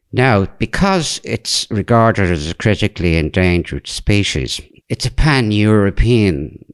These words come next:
uh, species, if you like, even though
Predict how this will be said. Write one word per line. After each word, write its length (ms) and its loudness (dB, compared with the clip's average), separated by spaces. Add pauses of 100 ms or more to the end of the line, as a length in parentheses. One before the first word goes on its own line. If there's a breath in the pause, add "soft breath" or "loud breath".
(100)
uh, 1080 -6
species, 600 -4
if 120 -12
you 80 -4
like, 300 -2 (200 loud breath)
even 260 0
though 340 2